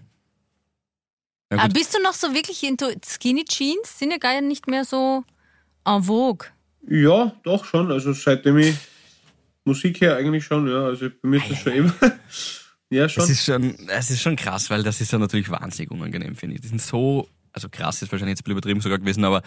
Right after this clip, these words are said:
Speaker 2: ich find sie tatsächlich wahnsinnig unbequem, wenn es so eng anliegt. Ich würd am liebsten nur mit der Jogginghose die ganze Zeit umeinander
Speaker 1: Ich
Speaker 2: laufen.
Speaker 1: weiß, ja.
Speaker 2: Es ist mir,
Speaker 3: Na,
Speaker 2: das
Speaker 3: aber
Speaker 2: ist mein
Speaker 3: s-,
Speaker 2: Leben.
Speaker 3: aber s-, sind die eh slim fit?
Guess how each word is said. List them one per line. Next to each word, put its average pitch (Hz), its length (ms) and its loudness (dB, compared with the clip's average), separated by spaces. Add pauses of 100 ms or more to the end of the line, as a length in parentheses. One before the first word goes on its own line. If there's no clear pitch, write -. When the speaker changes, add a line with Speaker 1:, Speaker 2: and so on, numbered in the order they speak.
(260)
Speaker 2:
ich - 140 -4
find 117 160 2
sie 117 120 2
tatsächlich 101 520 0
wahnsinnig 92 420 -4
unbequem, 92 420 -4
wenn 98 60 -4
es 90 100 -4
so - 60 -4
eng 92 180 -2
anliegt. 92 400 -4
Ich 110 60 -4
würd 107 80 0
am 107 80 4
liebsten 107 240 0
nur 107 120 4
mit 98 80 2
der 101 80 0
Jogginghose 92 420 0
die 90 40 -4
ganze 92 240 -2
Zeit 92 140 -2
umeinander 90 260 0
Speaker 1:
Ich 202 60 4
Speaker 2:
laufen. 180 240 0
Speaker 1:
weiß, 180 260 -6
ja. 190 260 -8
Speaker 2:
Es 104 140 -2
ist 95 120 -6
mir, 98 140 -2
Speaker 3:
Na, - 0 -
Speaker 2:
das 117 100 4
Speaker 3:
aber 127 80 2
Speaker 2:
ist 123 120 -2
mein 95 80 -2
Speaker 3:
s-, 90 60 -2
Speaker 2:
Leben. 95 260 -2
Speaker 3:
aber 127 140 4
s-, - 160 -2
sind 165 380 0
die 190 40 4
eh 220 120 4
slim 196 260 0
fit? - 360 0